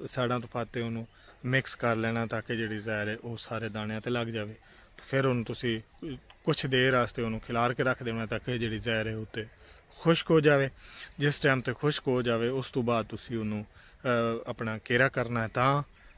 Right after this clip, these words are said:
ਛੱਟਾ ਕਰਨਾ ਹੈ ਤਾਂ ਜੋ ਤੁਹਾਨੂੰ ਸਮਝ 'ਚ ਆਵੇ, ਅਹ, ਜਾਂ ਜੋ ਤੁਹਾਡਾ ਤਰੀਕਾਕਾਰ ਹੈ ਉਸ ਤਰੀਕੇ ਤੁਸੀਂ ਉਹਨੂੰ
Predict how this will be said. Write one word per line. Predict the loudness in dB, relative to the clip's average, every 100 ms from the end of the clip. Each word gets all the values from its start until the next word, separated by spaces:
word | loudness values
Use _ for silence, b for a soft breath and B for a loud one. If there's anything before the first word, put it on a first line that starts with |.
| b
ਛੱਟਾ | -6 0 0
ਕਰਨਾ | 0 -2 -2
ਹੈ | -2
ਤਾਂ | 0 0 2
ਜੋ | 4 4
ਤੁਹਾਨੂੰ | 4 2 0 -4
ਸਮਝ | -4 -4 -6
'ਚ | -10 -6
ਆਵੇ, | -4 -4 -6
ਅਹ, | _ -20 -20 -20 -10 -4 -2 0
ਜਾਂ | 0 0
ਜੋ | 0 0
ਤੁਹਾਡਾ | 0 -2
ਤਰੀਕਾਕਾਰ | -2 -4 -4 -4 -2 -4 -4
ਹੈ |
ਉਸ | -6 -10
ਤਰੀਕੇ | -10 -8 -8
ਤੁਸੀਂ | -8 -10 -8
ਉਹਨੂੰ | -8 -8